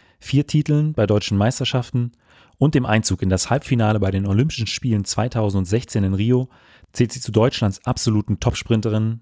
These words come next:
über die Stadionrunde. Wir haben uns im Interview umfassend über ihren Trainingsalltag, ihren harten Kampf zurück in die deutsche Spitze und ihren ganz persönlichen olympischen Moment unterhalten. Wenn du den Mein Athlet Leichtathletik Podcast unterstützen möchtest,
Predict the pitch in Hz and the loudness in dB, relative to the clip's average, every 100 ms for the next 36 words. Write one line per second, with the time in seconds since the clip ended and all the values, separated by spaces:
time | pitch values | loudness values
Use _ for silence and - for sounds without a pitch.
0 | _ 101 107 113 107 90 87 85 85 85 | _ 0 2 2 0 0 0 -2 -2 -4
1 | 87 - _ _ _ - - _ 113 156 | -6 -12 _ _ _ -20 -20 _ 0 2
2 | 135 104 98 95 101 92 95 87 85 - | 4 4 4 2 -2 -2 0 0 -2 -2
3 | - 165 - 123 107 107 104 95 90 - | 0 0 0 -2 0 0 0 0 -2 0
4 | 113 123 - 107 104 107 - _ _ - | 2 2 0 -2 -2 -4 -4 _ _ -20
5 | _ - 107 95 110 - 117 117 139 - | _ 0 2 2 -2 -2 0 0 0 -2
6 | 104 123 113 101 104 - - 127 135 151 | -4 0 0 2 2 0 -2 0 0 0
7 | 147 - _ _ _ 147 156 107 98 92 | 0 -4 _ _ _ 0 2 0 0 2
8 | 110 135 - 104 98 107 104 113 127 104 | 0 -2 -2 0 2 2 0 -2 -2 0
9 | 98 95 107 110 110 90 92 87 82 82 | 0 0 -2 0 2 0 -2 -8 -6 -8
10 | - 95 _ _ 113 120 110 107 120 147 | -8 -16 _ _ 4 4 6 6 6 2
11 | 131 113 104 117 156 135 117 104 - 110 | 0 0 2 2 2 -2 -2 -4 0 -2
12 | - 101 107 101 - 190 131 104 95 123 | 0 -2 0 -2 0 2 4 2 2 0
13 | - - | -4 -8